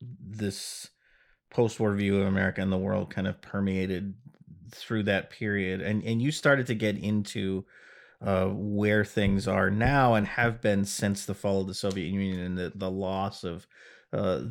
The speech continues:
the second existential enemy. Um, and we, you know, we came through, uh, or we've gone through the War on Terror, which, I mean, went through sort of the nineteen nineties kind of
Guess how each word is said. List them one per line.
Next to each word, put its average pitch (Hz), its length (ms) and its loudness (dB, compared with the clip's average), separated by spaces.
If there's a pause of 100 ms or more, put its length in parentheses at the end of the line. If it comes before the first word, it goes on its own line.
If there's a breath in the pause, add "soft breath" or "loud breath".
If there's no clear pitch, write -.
the 92 460 -4 (480)
second 101 640 0 (600 soft breath)
existential 101 840 2
enemy. 95 540 0 (380 loud breath)
Um, 95 460 2
and 104 180 0
we, 113 140 2
you 117 160 0
know, 110 60 2
we 107 100 2
came 123 320 0
through, 107 680 0 (440 soft breath)
uh, 101 300 4
or 107 80 4
we've 104 180 2
gone 120 320 4
through 107 560 0
the 98 120 2
War 101 380 2
on 98 180 2
Terror, 143 640 2
which, 107 260 -4
I 110 140 2
mean, 127 120 4
went 151 180 6
through 143 180 0
sort 127 200 -4
of 113 120 0
the 110 80 4
nineteen 107 500 0
nineties 101 480 0
kind 104 180 0
of 98 160 0